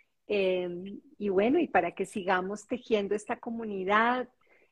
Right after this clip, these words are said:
eh, que en la comunidad de Musa Emprende, pues seguimos, eh, conectadas, nos invitamos, hacemos lives, hacemos talleres,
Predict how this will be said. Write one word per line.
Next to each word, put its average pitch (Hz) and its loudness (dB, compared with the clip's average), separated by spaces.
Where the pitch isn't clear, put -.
eh, 202 -2
que 208 -8
en 202 -10
la 196 -8
comunidad 180 -10
de 196 -6
Musa 208 -10
Emprende, 220 2
pues 220 -2
seguimos, 190 -8
eh, 208 2
conectadas, 220 4
nos 214 -16
invitamos, 208 -14
hacemos 202 -14
lives, 220 2
hacemos 202 -10
talleres, 214 2